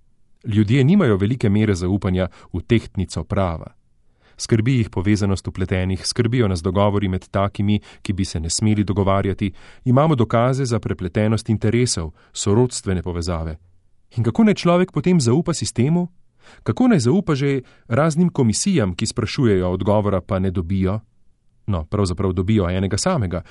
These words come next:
vsi naslednji pa so enaki prejšnjemu, enaki prejšnjemu, kot smo lahko slišali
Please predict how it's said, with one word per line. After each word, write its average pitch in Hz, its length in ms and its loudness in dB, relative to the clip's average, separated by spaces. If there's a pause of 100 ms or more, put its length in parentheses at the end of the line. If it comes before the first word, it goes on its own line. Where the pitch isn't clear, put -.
(120)
vsi 110 240 0
naslednji 151 500 -2
pa 143 100 -4
so 123 260 -2 (400)
enaki 95 400 -2
prejšnjemu, 110 720 -2 (420)
enaki 107 440 -2
prejšnjemu, 107 680 -2 (760)
kot 123 140 -2
smo - 140 -2
lahko 95 240 -2
slišali 95 540 0